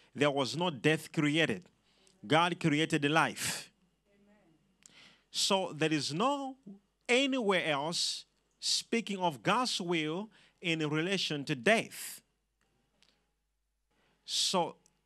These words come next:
what is it? What's the difference? What are we talking about when we stand over here and tell you that there is the God's will behind this and this God's will behind this? And this is where now we come up into the, uh, whole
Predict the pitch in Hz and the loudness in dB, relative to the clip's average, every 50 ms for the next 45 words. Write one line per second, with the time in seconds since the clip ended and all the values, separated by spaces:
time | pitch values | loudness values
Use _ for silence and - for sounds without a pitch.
0 | _ _ _ _ _ _ _ _ _ _ _ _ _ _ _ _ _ _ _ _ | _ _ _ _ _ _ _ _ _ _ _ _ _ _ _ _ _ _ _ _
1 | _ - 143 143 131 151 220 269 311 - - 226 160 120 131 110 123 139 185 262 | _ -14 -10 -6 -2 0 2 2 2 0 0 0 0 0 -2 -4 -4 -2 -2 -2
2 | 285 - - 196 156 196 262 302 262 - - 160 117 104 - - - - - - | -2 -2 -8 -6 -2 0 0 0 0 -2 -6 -6 -6 -6 -6 -6 -6 -6 -8 -10
3 | _ _ _ _ _ _ _ _ _ _ _ - - 220 269 269 254 269 214 - | _ _ _ _ _ _ _ _ _ _ _ 0 2 4 4 4 2 -2 -2 -2
4 | - 254 277 277 277 233 202 175 156 135 151 143 143 143 139 143 160 214 226 - | -2 0 0 0 -2 -4 -4 -2 -2 0 2 2 2 0 -2 -4 -2 -2 -2 -2
5 | - - 185 170 160 156 151 147 151 143 175 220 208 185 156 139 - - 190 185 | -2 -2 -2 -2 0 -2 -2 -2 -2 -2 -2 -4 -4 -4 -6 -6 -4 -4 -4 -2
6 | 170 165 160 165 151 143 143 131 127 - _ - 139 135 131 113 120 107 98 156 | -2 -2 -2 -2 -2 -2 -2 -2 -4 -6 _ -6 -6 -6 -6 -6 -8 -6 -2 -2
7 | 208 196 - - 165 160 156 143 123 135 139 131 147 147 135 127 123 120 180 190 | 0 0 -2 -4 -4 -4 -4 -4 -4 -6 -4 -2 0 -2 -2 -2 -4 -2 -2 -2
8 | 160 151 143 127 113 107 - - - - - - - _ - - 165 170 156 151 | -2 -4 -8 -8 -10 -10 -12 -14 -20 -20 -20 -20 -20 _ -4 -2 0 0 0 -2
9 | - 160 151 135 143 135 117 135 147 139 135 127 139 170 208 170 - - - - | -2 -4 -4 -4 -4 -4 -2 -2 -2 -2 -2 -2 -2 0 0 0 0 -2 -2 -4
10 | - - - - - - - - 175 165 180 247 262 254 - 208 190 170 202 190 | -6 -10 -20 -20 -20 -14 -6 -2 0 0 0 0 -2 -2 -4 -4 -2 -2 0 -2
11 | 180 175 175 180 185 175 170 165 151 - - - 226 226 214 202 - 180 180 180 | -2 -2 -2 -2 -2 -2 -2 -4 -6 -8 -6 -4 -2 -2 -2 -2 -2 -2 -2 -2
12 | 180 175 165 156 156 - 170 156 151 147 139 127 123 - - - _ _ _ _ | -2 -4 -4 -4 -4 -4 -2 0 0 -2 -2 -4 -6 -12 -20 -20 _ _ _ _
13 | _ _ _ _ _ _ _ _ - - 156 131 117 - 190 240 254 254 269 269 | _ _ _ _ _ _ _ _ -6 -4 -4 -2 0 2 2 4 4 4 4 2
14 | 262 254 254 - - _ | 0 0 -2 -6 -10 _